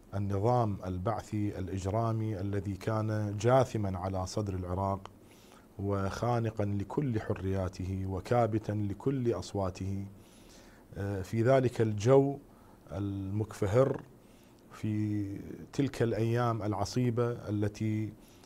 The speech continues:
يخشى الإنسان حتى من أفراد أسرته،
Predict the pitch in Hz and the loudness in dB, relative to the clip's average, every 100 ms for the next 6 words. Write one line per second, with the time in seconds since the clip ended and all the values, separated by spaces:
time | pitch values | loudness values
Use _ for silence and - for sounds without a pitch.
0 | - 110 127 - - 113 104 101 104 101 | -4 2 2 2 0 2 2 0 -4 -2
1 | 107 - 123 123 117 - 147 - - 131 | -4 -2 0 0 -2 -2 -4 -6 0 2
2 | 123 120 107 104 - 117 113 110 104 - | 2 0 -2 -4 0 4 4 2 -4 -2
3 | 110 - 98 92 | -2 0 -2 -4